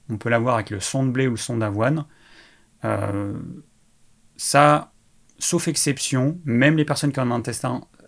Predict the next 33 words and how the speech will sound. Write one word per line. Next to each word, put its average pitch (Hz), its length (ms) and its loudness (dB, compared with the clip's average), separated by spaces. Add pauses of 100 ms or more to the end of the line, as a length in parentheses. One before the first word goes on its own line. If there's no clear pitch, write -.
(120)
euh, 107 100 -4
fragile, 123 520 -2 (340)
ça - 180 -4
passe - 440 -2
sans 135 220 -2
problème. 117 380 -2 (1500)
Comme 151 180 4
c'est 139 140 0
toujours 139 220 2
le 123 140 4
cas, 127 420 4 (920)
pour 139 140 -2
la 131 100 4
première 117 380 -2
fois, 113 280 -2
enfin, 110 200 -8
ou 98 80 -6
tout, - 260 -16
les 117 160 -2
premières 117 380 -4
fois, 117 320 -4 (560)
je - 80 -18
te 131 80 -4
conseille, 123 320 0
Nathalie, 127 340 2
de 131 80 0
prendre 131 480 0 (440)
une 160 180 4
cuille-, 139 320 -2
une 123 260 0
demi-cuillère 156 640 2
à 131 80 0
café 123 520 -4